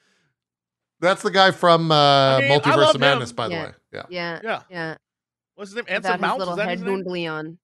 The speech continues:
Speaker 1: Yeah.
Speaker 3: Yeah, he doesn't have his
Speaker 2: Love
Speaker 3: head
Speaker 2: him.
Speaker 1: There's
Speaker 3: noodly.
Speaker 1: Medusa.
Speaker 3: Yeah.
Speaker 1: There's the Inhuman
Speaker 3: Oh,
Speaker 1: crew.
Speaker 3: yeah.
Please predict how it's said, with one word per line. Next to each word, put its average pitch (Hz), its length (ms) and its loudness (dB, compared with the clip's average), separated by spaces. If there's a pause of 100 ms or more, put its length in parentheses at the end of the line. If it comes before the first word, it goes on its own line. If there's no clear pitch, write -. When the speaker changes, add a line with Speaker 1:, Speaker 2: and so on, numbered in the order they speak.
(120)
Speaker 1:
Yeah. - 220 -20 (120)
Speaker 3:
Yeah, 180 100 -20
he 175 80 -8
doesn't 180 260 -10
have 170 180 -10
his 160 140 -16
Speaker 2:
Love 165 180 -12
Speaker 3:
head - 80 -12
Speaker 2:
him. 165 80 -6
Speaker 1:
There's 156 240 -4
Speaker 3:
noodly. 170 60 -6
Speaker 1:
Medusa. 160 680 -4 (1080)
Speaker 3:
Yeah. 151 320 -12 (100)
Speaker 1:
There's 139 240 -10
the 165 140 -8
Inhuman 151 400 -6
Speaker 3:
Oh, - 100 -16
Speaker 1:
crew. 131 360 -8
Speaker 3:
yeah. 147 120 -18